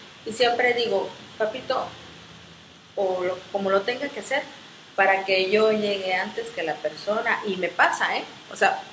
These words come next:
puedo llegar incluso diez y media, y la persona con la que me quedé cita llega a diez cuarenta y me dice, "Ay, disculpa que nos quedamos a las diez". "Ay, no hay problema". Yo también hubo un contratiempo,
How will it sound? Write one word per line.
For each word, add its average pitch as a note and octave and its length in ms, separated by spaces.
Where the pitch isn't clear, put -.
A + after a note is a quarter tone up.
puedo D#4 200
llegar C#4 260
incluso C#4 540
diez B3+ 280
y C4 60
media, A#3 460
y G#3 80
la G3 140
persona G#3 400
con G3 140
la F#3 80
que F#3+ 120
me F3+ 120
quedé F#3 260
cita F#3 520
llega F3+ 220
a E3+ 40
diez F#3 220
cuarenta F#3 320
y G3 40
me G3+ 80
dice, G#3+ 160
"Ay, G4+ 180
disculpa F#4 480
que F4+ 60
nos D#4 140
quedamos D#4 360
a - 80
las - 140
diez". D4+ 160
"Ay, G4 160
no A4 60
hay G#4+ 60
problema". G#4 520
Yo C4 140
también D4 280
hubo C4+ 360
un B3+ 80
contratiempo, C#4 680